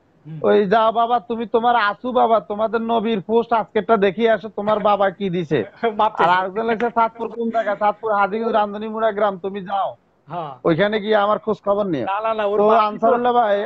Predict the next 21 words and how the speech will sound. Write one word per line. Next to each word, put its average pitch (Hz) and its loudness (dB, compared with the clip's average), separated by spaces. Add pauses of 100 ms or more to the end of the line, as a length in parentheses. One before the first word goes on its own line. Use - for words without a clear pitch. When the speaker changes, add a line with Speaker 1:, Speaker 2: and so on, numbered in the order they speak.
Speaker 2:
এম-, 233 0
Speaker 1:
ওর 233 -6
বাপই 220 -2
তো 269 -8
মাপ 247 -2
Speaker 2:
এমডি 226 2
Speaker 1:
চাইছে। 220 2
Speaker 2:
আলী 220 -4
সাহেব, 269 -2 (600)
হ্যাঁ, 202 0
আপনার 208 0
বাবা 214 0
আজকে 208 -4
আমাদের 214 0
কাছে 226 0
মাপ 220 -2
চাইছে। 180 0
Speaker 1:
<laughs> - -20
Speaker 2:
আপনাদের 185 0
নবী, 208 0
নাস্তিক 220 0